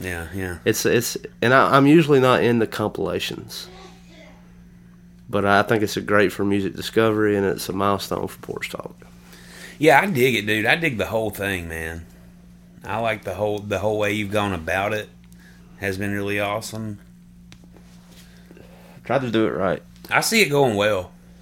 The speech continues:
Speaker 2: If
Speaker 1: When
Speaker 2: it
Speaker 1: is
Speaker 2: does,
Speaker 1: it, when is it dropping?
Speaker 2: So, um, today is the eighteenth, 'cause we've already shifted over into the moonlight hours.
Speaker 1: Yeah.
Speaker 2: The midnights.
Speaker 1: Woo!
Speaker 2: Um,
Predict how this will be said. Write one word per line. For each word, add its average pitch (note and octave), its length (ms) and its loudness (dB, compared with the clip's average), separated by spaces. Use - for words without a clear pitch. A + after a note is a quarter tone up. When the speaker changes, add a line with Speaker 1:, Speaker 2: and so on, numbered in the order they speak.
Speaker 2:
If A2+ 160 2
Speaker 1:
When C#3+ 120 6
Speaker 2:
it E3 60 2
Speaker 1:
is - 0 -
Speaker 2:
does, C3+ 380 10
Speaker 1:
it, A2+ 60 -6
when C3+ 120 0
is D#3+ 120 -2
it A#2+ 100 -4
dropping? G2 480 -2
Speaker 2:
So, A#2+ 560 6
um, G#2+ 580 4
today A#2+ 440 4
is A2 420 0
the G2 200 2
eighteenth, F2+ 600 -2
'cause F2 220 -2
we've F2+ 200 0
already F2+ 240 4
shifted - 380 -4
over F2+ 180 2
into F2 200 -2
the F2 100 -4
moonlight F2+ 460 0
hours. F#2 560 -4
Speaker 1:
Yeah. C3+ 440 -4
Speaker 2:
The - 80 -10
midnights. F#2 480 -2
Speaker 1:
Woo! A#3+ 840 2
Speaker 2:
Um, F#2+ 680 2